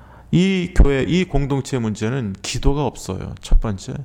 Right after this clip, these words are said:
기도를 신뢰하지 않습니다. 그리고 두 번째는 이 공동체의 문제는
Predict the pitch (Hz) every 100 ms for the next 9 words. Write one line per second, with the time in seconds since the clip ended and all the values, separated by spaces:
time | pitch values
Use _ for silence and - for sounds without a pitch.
0 | - _ _ _ - 127 143 147 175 -
1 | 190 175 165 135 110 - 110 110 101 92
2 | _ _ _ - - 175 185 139 160 147
3 | 156 143 123 127 120 123 120 127 107 98
4 | 92 98 143